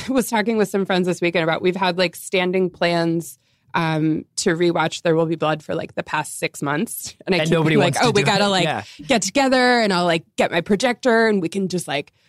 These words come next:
Speaker 1: watch it in all its glory." But it's such a, like, you gotta plan that in advance. You gotta really be in the mood. And whereas this, I watched this movie twice in the last twenty-four hours, and it was,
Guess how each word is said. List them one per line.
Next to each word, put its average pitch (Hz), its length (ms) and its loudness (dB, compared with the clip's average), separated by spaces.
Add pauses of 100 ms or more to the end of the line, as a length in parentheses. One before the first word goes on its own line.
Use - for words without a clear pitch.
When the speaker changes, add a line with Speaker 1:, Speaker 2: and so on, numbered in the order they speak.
(200)
Speaker 1:
watch 196 300 2
it 208 120 4
in 202 60 0
all 180 120 2
its 160 160 -2
glory." 214 300 4
But 185 240 0
it's 175 200 -2
such 170 300 -2
a, 170 140 2
like, 156 240 -2
you 226 80 -4
gotta 165 200 0
plan 330 340 0
that 151 280 0
in 185 120 0
advance. 170 500 -2
You 208 80 -2
gotta 202 180 2
really 180 300 2
be 170 120 2
in 156 100 0
the 160 40 0
mood. 214 300 0
And 175 360 2
whereas 185 360 2
this, 269 460 0 (580)
I 190 480 4 (120)
watched 185 280 0
this 180 160 -6
movie 185 320 2
twice 220 480 0
in 180 140 -2
the 175 40 2
last 165 240 -2
twenty-four 165 320 -4
hours, 160 380 -2
and 180 100 -8
it 156 80 -8
was, 175 180 -8